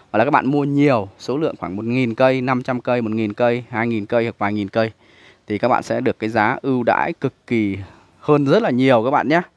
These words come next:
Đấy, thì, ờ, một lần nữa anh Hoàng cũng, ờ, xin, ờ, cảm ơn cái sự ủng hộ của anh chị em các bạn trong cái thời gian vừa qua. Và các bạn nào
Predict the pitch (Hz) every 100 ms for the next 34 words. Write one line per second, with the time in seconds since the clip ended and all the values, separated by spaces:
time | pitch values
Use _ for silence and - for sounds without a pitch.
0 | _ - - - - _ _ - 120 143
1 | 123 113 110 107 104 - 113 110 107 113
2 | 139 113 104 117 127 127 120 113 113 110
3 | 107 - _ _ _ _ - _ - 113
4 | 156 147 - - - - 104 87 110 -
5 | - 80 104 107 107 120 120 - - 104
6 | 107 101 98 107 101 - 117 110 - _
7 | - 95 107 107 95